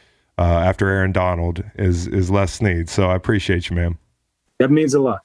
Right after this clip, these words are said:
Speaker 1: Yeah.
Speaker 2: coming from you especially. And I would say, like, and it's interesting, you opened the story talking about Jeff, and I cut you. And I, I've often said with, with break, doing that, that's the hardest thing you ever do as a G M.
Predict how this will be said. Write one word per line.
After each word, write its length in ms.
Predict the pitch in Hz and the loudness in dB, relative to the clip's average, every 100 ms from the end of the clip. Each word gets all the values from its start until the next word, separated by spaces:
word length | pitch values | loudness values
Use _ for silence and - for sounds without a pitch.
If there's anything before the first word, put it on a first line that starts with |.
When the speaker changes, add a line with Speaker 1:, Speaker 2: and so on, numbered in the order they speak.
| _ | _
Speaker 1:
Yeah. 80 | 104 | 0
Speaker 2:
coming 200 | 101 139 | 2 2
from 160 | 120 127 | 2 2
you 140 | 120 104 | 2 0
especially. 420 | - 101 - - | 0 -2 -4 -2
And 140 | 143 175 | 0 2
I 120 | 180 | 2
would 160 | 175 160 | 2 4
say, 160 | 156 | 2
like, 240 | 127 135 139 | 2 0 2
and 140 | 131 | 2
it's 140 | 131 160 | 2 2
interesting, 420 | 151 135 - 117 | 2 2 2 4
you 160 | 123 | 6
opened 300 | 131 131 120 | 4 4 2
the 80 | 107 | 2
story 580 | - - - 131 120 101 | -2 -6 -2 0 2 0
talking 240 | 107 104 | -2 -2
about 140 | 101 92 | -4 -2
Jeff, 300 | 104 104 - | 0 0 0
and 100 | 98 | -2
I 200 | 92 87 - | -2 -6 -6
cut 240 | - 117 | -4 0
you. 140 | 104 101 | 2 2
And 100 | 95 | 0
I, 80 | 98 123 | -2 -2
I've 180 | 123 135 | 0 2
often 320 | 147 147 131 | 2 2 0
said 280 | - 135 113 | 2 0 0
with, 160 | 113 101 - | -2 -2 -2
with 200 | 127 113 - _ - | 0 0 -2 _ 0
break, 340 | 147 180 - 123 | 2 2 0 2
doing 340 | 160 226 214 | 4 4 4
that, 200 | 190 170 | 2 2
that's 160 | 156 - | 0 0
the 80 | 139 | 2
hardest 300 | 165 165 170 | 0 0 2
thing 120 | 160 | 4
you 140 | 147 | 4
ever 160 | 139 127 | 4 4
do 220 | 127 127 | 4 4
as 80 | 113 | 2
a 60 | 110 | 2
G 280 | 110 113 | 4 4
M. 200 | 104 92 | 4 0